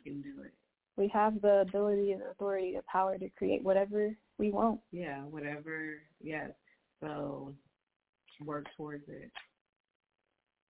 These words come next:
Speaker 1: We're all gonna be free if, well, if you work towards it.
Speaker 2: We are free, just gotta act like it.
Speaker 1: Mm-hmm.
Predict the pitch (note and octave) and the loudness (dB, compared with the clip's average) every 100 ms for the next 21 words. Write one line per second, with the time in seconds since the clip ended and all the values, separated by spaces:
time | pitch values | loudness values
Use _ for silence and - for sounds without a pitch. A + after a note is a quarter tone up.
0 | _ _ _ _ _ _ _ _ _ _ | _ _ _ _ _ _ _ _ _ _
1 | _ _ _ _ _ _ _ _ _ - | _ _ _ _ _ _ _ _ _ -14
2 | C#3+ C#3+ C#3 C#3 D3 D#3 E3+ F3 F#3+ G3+ | -12 -10 -8 -4 -4 -4 -6 -10 -10 -12
3 | - C4 C#4 B3+ A#3+ A#3+ A#3+ A#3 E3 E3 | -8 -6 -4 -2 0 0 -2 -4 -6 -10
4 | _ - C#3 C#3+ C#3+ C#3+ C#3+ _ _ _ | _ -10 -4 -2 -4 -6 -14 _ _ _
5 | E3 D#3 D#3 D#3+ D#3 - - - G3+ G#3+ | -12 -8 -6 -4 -6 -8 -6 -4 4 6
6 | B3+ C4 B3+ G#3 G3 A3 G#3+ F#3+ F#3+ - | 8 6 4 4 6 6 2 0 -2 0
7 | F#3+ G3 - - - F#3+ - G3+ - - | 2 4 2 2 0 0 0 -2 -4 -8
8 | _ _ _ - D#3 D3+ D#3+ E3+ | _ _ _ -12 -8 -6 -4 -4